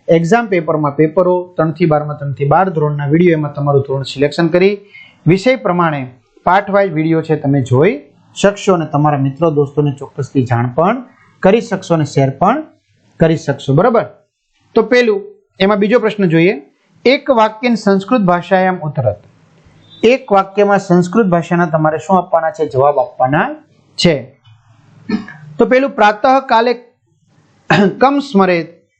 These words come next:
તો પ્રાતઃ કાલે જગદ્વિધાતારમ સ્મરેત.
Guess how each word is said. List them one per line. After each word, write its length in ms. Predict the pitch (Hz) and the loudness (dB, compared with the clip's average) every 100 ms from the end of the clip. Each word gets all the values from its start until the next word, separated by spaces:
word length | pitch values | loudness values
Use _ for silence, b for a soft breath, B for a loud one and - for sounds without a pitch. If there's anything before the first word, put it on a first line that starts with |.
| - | -4
તો 80 | 196 | 0
પ્રાતઃ 420 | 196 185 185 240 | 2 0 0 -2
કાલે 580 | 233 185 190 160 139 - _ _ | 0 0 0 -2 -6 -18 _ _
જગદ્વિધાતારમ 1160 | 135 175 233 220 208 214 175 180 208 214 226 220 | 2 4 4 2 0 0 0 2 2 4 2 -4
સ્મરેત. 520 | 202 180 156 147 - | -4 0 0 0 -6